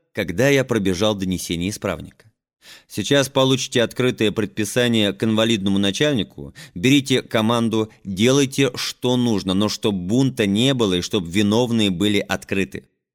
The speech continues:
Собирайтесь скорее, чтоб к утру быть на месте и идти по горячим следам". "Позвольте мне не брать команды", сказал я губернатору.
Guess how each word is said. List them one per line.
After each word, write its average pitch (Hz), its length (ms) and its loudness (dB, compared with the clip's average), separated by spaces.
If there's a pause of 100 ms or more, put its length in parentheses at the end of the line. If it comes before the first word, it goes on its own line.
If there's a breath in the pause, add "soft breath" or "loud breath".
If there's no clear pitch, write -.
(160)
Собирайтесь 107 880 2
скорее, 113 480 2
чтоб 90 240 -4
к - 140 -12
утру 113 340 0
быть 101 300 -2
на 95 140 2
месте 113 400 0
и 107 380 2
идти 104 380 -4
по 110 140 -4
горячим 87 480 0
следам". 92 480 -4 (1160 loud breath)
"Позвольте 131 420 0
мне 104 360 2
не 113 200 0
брать 82 280 -4
команды", - 500 -12 (140)
сказал 101 380 -2
я 98 140 0
губернатору. 87 640 -4